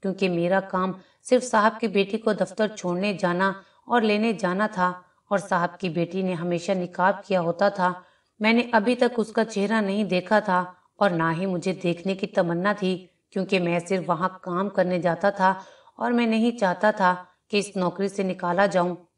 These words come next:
मेरे यार दोस्त मुझे समझाते थे कि साहब की बेटी को अपने प्यार के जाल में फंसा लो,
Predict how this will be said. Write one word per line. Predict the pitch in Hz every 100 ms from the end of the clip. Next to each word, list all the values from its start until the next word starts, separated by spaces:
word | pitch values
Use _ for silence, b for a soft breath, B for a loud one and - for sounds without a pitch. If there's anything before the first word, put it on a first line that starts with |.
| -
मेरे | 180 170
यार | 160 165 180
दोस्त | 180 175 185 185
मुझे | 165 190
समझाते | 190 175 170 165 202
थे | 202 190 196 B B B
कि | 247
साहब | 240 226 220 220
की | 233
बेटी | 202 196 220
को | 220
अपने | 214 214
प्यार | 214 185 190 196
के | 196
जाल | 180 175
में | 202 208
फंसा | 185 - 180
लो, | 196 180 180